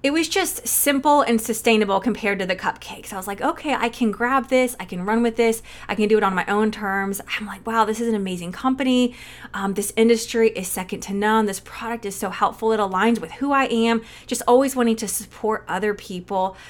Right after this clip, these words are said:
provide products that are, that are, uh, make you healthy, make you happy, and that empower you. And it just fit everything that I was about. And I really felt compelled to join this. But the cool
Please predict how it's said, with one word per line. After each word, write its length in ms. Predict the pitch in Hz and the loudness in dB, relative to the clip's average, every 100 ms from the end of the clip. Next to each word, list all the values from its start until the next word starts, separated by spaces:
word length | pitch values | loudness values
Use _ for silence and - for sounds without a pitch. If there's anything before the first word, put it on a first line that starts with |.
| - | -6
provide 420 | - 220 185 208 | 0 2 4 2
products 320 | 202 208 202 | 2 -2 0
that 120 | 196 156 | -4 -6
are, 200 | 143 - - | -6 -10 -8
that 120 | 175 | -8
are, 140 | 156 165 - - | -6 -10 -14 -2
uh, 100 | 180 | 4
make 220 | 220 220 | 4 4
you 80 | 180 | 6
healthy, 500 | 339 359 - 294 294 | 10 10 8 0 2
make 180 | 247 233 | 2 4
you 60 | |
happy, 580 | 190 269 330 302 285 285 | 6 8 6 4 2 2
and 140 | 226 | 4
that 120 | 202 170 | 2 0
empower 440 | 180 269 277 277 | 0 6 8 8
you. 340 | 269 269 269 269 - - - | 6 4 4 2 -8 -18 2
And 240 | 247 240 233 | 6 8 6
it 160 | 247 | 2
just 240 | 285 403 - | 2 -2 -4
fit 400 | - - 240 - | -10 6 6 6
everything 480 | 202 202 226 233 214 | 0 4 2 4 2
that 100 | 196 | 4
I 80 | 180 | 4
was 140 | 190 | 2
about. 440 | 185 170 160 185 - | -2 2 4 4 2
And 120 | 220 | -2
I 80 | 233 | -4
really 340 | 214 247 320 | 0 0 0
felt 340 | - 185 196 | 0 2 2
compelled 540 | - 220 208 190 165 190 | 2 -2 -2 -4 -4 -4
to 120 | - | -10
join 360 | 190 202 262 269 | -6 -2 0 0
this. 300 | - 180 - - - - - | -2 -6 -8 -16 -20 -8 4
But 260 | 262 - | 6 8
the 80 | 277 | 4
cool 240 | 277 427 | 4 4